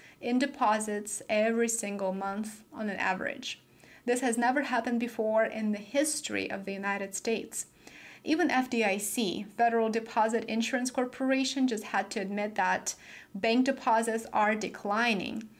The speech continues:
In the second quarter, remember this is the latest official data that they published,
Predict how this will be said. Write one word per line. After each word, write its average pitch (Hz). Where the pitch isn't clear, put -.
In 233
the 220
second 294
quarter, 240
remember 220
this 214
is 208
the 202
latest 226
official 226
data 254
that 202
they 196
published, 226